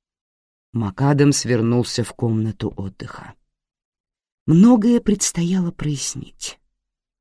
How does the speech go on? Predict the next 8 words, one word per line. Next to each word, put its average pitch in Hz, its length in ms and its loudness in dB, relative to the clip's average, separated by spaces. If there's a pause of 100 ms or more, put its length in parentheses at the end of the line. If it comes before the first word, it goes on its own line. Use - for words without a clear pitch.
(300)
Сид — - 600 2
то 185 160 4
ещё 175 300 0
дерьмо. 240 420 0 (920)
А 147 180 4
Оливия 117 580 0
его 135 320 0
любила 190 600 -2